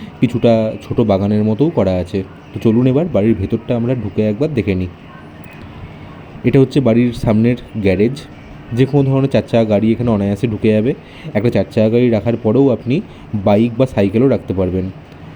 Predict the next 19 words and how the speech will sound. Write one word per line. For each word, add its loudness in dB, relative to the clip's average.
এটা 2
হচ্ছে 0
মেন 2
এন্ট্রান্স। 0
এখান 2
থেকে 0
ঢুকে 2
এসেই 2
আমরা 2
প্রথমেই 0
বাঁদিকে 4
দেখতে 0
পাচ্ছি 2
একটি 0
বাথরুম, 2
যেটা 2
গেস্টদেরকে 0
আপনি 0
ইউজ 2